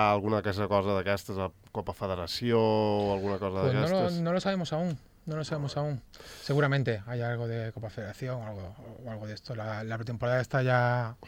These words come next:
Speaker 2: ya programada, todos los partidos amistosos, así que, bueno,
Speaker 1: Ah,
Speaker 2: eh.
Speaker 1: sí? Equips, equips de Vicenç, bàsicament?
Speaker 2: Sí, sí, sí, sí,
Speaker 1: Jugar-,
Speaker 2: sí.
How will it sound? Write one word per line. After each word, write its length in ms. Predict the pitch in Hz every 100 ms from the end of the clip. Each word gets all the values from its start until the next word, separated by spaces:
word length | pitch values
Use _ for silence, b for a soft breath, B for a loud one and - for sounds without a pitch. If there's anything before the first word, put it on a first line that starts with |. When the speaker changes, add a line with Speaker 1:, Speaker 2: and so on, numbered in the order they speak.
| - -
Speaker 2:
ya 220 | 131 127
programada, 480 | 127 123 135 165 175
todos 160 | 135
los 100 | 123
partidos 300 | - 117 123
amistosos, 420 | 117 113 - 139 143
así 160 | -
que, 120 | 113 110
bueno, 220 | 95 - -
Speaker 1:
Ah, 80 |
Speaker 2:
eh. 20 | 107
Speaker 1:
sí? 140 | 135 143
Equips, 360 | 123 110 - -
equips 260 | 110 117
de 100 | 110
Vicenç, 360 | 107 101 151 143
bàsicament? 540 | 120 107 113 123 147 160
Speaker 2:
Sí, 240 | 139 110 101 _ -
sí, 140 | 113
sí, 120 | 104
sí, 60 | 101
Speaker 1:
Jugar-, 180 | 104
Speaker 2:
sí. 60 | 104